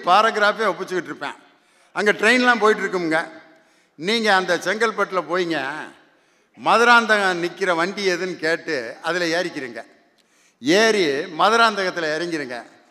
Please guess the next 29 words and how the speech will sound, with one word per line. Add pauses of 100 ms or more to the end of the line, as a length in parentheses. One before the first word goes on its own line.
(220)
அங்க
கேளுங்க
கற்பக
விநாயகன்
காலேஜுக்கு
எப்படி
போறதுன்னு
சொல்லுவாங்கன்னு. (1120)
இவனை
நம்பி
நம்ம
என்னைக்கு
இந்த
காலேஜுக்கு
வந்து
சேர்றது? (840)
ஆனா (520)
யார்
சிறந்த
வழிகாட்டி
தெரியுமா? (1200)
ஒரு
இடத்துல
கேட்குறான்,
"கற்பக
விநாயகன்
காலேஜுக்கு
எப்படி
போறது?"